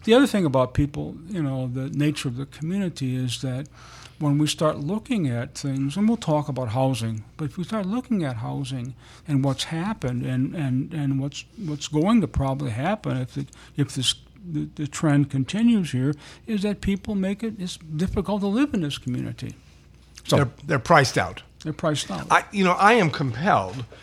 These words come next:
Speaker 2: for those who are listening, and I, and I hope you're out there listening, I am compelled to review who's in office now.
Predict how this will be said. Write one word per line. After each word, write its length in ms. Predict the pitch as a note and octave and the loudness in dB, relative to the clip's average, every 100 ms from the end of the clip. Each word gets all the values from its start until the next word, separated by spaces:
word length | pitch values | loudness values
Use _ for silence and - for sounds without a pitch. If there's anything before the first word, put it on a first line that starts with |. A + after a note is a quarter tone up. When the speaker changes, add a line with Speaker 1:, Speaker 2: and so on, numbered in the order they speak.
| - - | -20 -12
Speaker 2:
for 220 | - C#3+ | -2 4
those 340 | D3+ E3 F3+ | 6 6 6
who 240 | E3 F3 F#3 | 2 0 2
are 400 | C#3 C#3 C3 - - - | 0 0 -2 -6 -16 -6
listening, 520 | F3 E3 - G#2+ E3+ | 4 4 4 0 0
and 100 | G3 | 2
I, 140 | D#3+ G3 | 2 0
and 240 | - F3 | -2 -4
I 80 | F#3 | -2
hope 260 | D3 F3+ D3+ | -2 -2 0
you're 140 | C#3 | 4
out 220 | C#3+ - | 4 2
there 180 | C#3 A#2 | -2 0
listening, 500 | G#2 - G#2+ D3 F3 - - - - | -2 -4 -6 -6 -8 -14 -20 -20 -10
I 140 | D3 A3 | -4 0
am 160 | A3 | 0
compelled 520 | - D3+ B2 C#3+ D3+ | 0 0 2 2 2
to 100 | C3 | 0
review 400 | B2+ B2 A#2 C#3 | -2 -2 0 2
who's 260 | A#2+ D3+ B2+ | 2 0 0
in 80 | B2+ | 0
office 400 | A#2 A#2 G#2 - | -2 -4 -6 -6
now. 360 | G2+ G2 F#2+ | -6 -8 -10